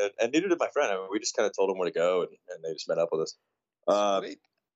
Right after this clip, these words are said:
Speaker 1: sat with my buddy Nick, the guy that runs Lucha Libre and Laughs. That was good. We had a good time. There was this annoying guy behind me, and I don't think it was the guy that's gotten blown up today on Twitter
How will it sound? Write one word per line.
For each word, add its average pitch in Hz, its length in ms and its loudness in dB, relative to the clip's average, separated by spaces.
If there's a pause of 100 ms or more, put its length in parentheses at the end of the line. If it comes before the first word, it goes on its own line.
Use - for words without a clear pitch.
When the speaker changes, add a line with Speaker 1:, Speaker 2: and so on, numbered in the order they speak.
(440)
Speaker 1:
sat 123 280 2
with 120 140 -12
my 120 120 2
buddy 113 260 0
Nick, 104 360 -4
the 107 80 -8
guy 98 160 0
that 98 100 -4
runs 98 260 -6
Lucha 98 240 -14
Libre 98 200 0
and 90 100 -2
Laughs. 95 460 0 (400)
That 110 140 4
was 101 140 -4
good. 107 160 0
We 104 100 0
had 107 100 2
a 101 40 -4
good 104 180 -2
time. 104 380 -2 (440)
There 117 120 4
was 117 280 2
this 135 200 2
annoying 113 540 0
guy 110 200 4
behind 107 420 -2
me, 101 200 -2
and 95 120 0
I 92 60 0
don't 107 300 -2
think 113 180 0
it 110 80 0
was 95 180 -4
the 98 80 -4
guy 95 340 2
that's 90 200 -4
gotten 95 280 0
blown 87 300 -2
up 90 160 0
today 90 500 2
on 87 360 -2
Twitter 98 460 2